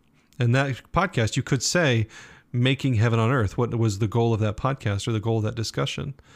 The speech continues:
And while I still agree with it, am I really going to wait to enter into heaven until all of humanity has become perfect?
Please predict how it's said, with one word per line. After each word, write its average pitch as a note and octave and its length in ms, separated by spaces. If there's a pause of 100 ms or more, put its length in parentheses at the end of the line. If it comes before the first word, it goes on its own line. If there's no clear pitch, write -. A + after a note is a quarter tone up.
(440)
And B2+ 140
while C3 200
I B2 80
still B2+ 260
agree A#2 300
with F#3+ 200
it, G#2 220 (640)
am B2 200
I C3+ 80
really E3+ 560
going C#3+ 320
to C3+ 140
wait C3 760
to C3 120
enter C#3+ 400
into C3+ 440
heaven A2 600 (920)
until C3+ 420
all C3 360
of C#3 120
humanity B2+ 580
has G#2+ 120
become G#2 340
perfect? - 520